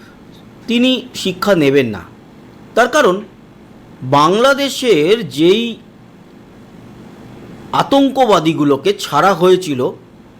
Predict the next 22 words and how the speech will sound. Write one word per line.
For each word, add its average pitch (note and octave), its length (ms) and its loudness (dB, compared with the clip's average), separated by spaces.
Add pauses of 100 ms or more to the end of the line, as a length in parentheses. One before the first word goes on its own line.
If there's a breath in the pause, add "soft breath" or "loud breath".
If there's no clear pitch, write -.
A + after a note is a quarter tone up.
(380)
গত D#3 240 0
বছরের F3 520 2 (160)
আগস্টের E3+ 560 0 (140)
পরে C#3 300 0 (720)
জেল D3+ 240 2
থেকে, D#3 360 -2 (800)
তারা G3+ 200 2
তো A#3 420 0 (680)
ছোট G#3+ 200 2
ছোট A#3 280 0 (220)
এরে F#3 240 4
বাছুরের G3+ 540 -2
মতো B3 200 -2
ঘুরে G#3 260 4
বেড়াচ্ছে G#3+ 480 0 (380)
বাংলাদেশে, E3 600 0
ধরাও G#3+ 340 2
পড়েছে C#4+ 280 -2
কয়েকটা G#3+ 340 -2
থাইল্যান্ডে। B2+ 560 -4 (1160)
এবার F3 280 2 (680 loud breath)
তারা F3 500 0